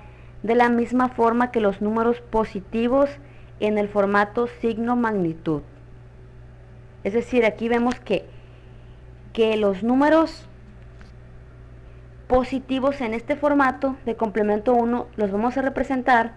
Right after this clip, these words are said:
igual que los números positivos en el formato anterior, signo magnitud. Pero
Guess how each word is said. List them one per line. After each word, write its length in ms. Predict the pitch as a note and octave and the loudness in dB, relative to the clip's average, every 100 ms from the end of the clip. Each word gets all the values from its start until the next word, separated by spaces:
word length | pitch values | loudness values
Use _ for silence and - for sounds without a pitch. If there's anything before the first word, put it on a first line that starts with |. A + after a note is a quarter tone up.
| - - - - - - - - - - - - | -16 -20 -20 -20 -20 -20 -20 -20 -20 -20 -20 -8
igual 460 | - B3 A3+ A3+ A3 | -2 2 2 2 0
que 120 | A#3+ | -2
los 360 | A#3 G3+ F#3 F#3 - - - - - - - - - | 2 4 4 2 -8 -20 -20 -20 -20 -20 -20 -14 -4
números 340 | A3+ B3 B3+ | 0 2 0
positivos 580 | C4 B3+ B3 A#3+ B3 B3 | -4 -6 -2 0 0 0
en 140 | A#3+ | -4
el 120 | A3 G#3+ | -4 -2
formato 500 | G3+ G3 G3 G3 G#3 | 0 2 0 0 -2
anterior, 480 | G3+ G3+ G#3+ A#3 | 0 0 2 0
signo 300 | G3 G3+ F#3+ | 0 -4 -2
magnitud. 520 | G3 G3 G3 F#3+ B3+ B3 - - - - - - - - - | 0 0 0 0 0 0 -6 -20 -20 -20 -20 -20 -20 -20 0
Pero 560 | B3+ C4+ D#4 C4 F#3+ | 4 6 6 6 2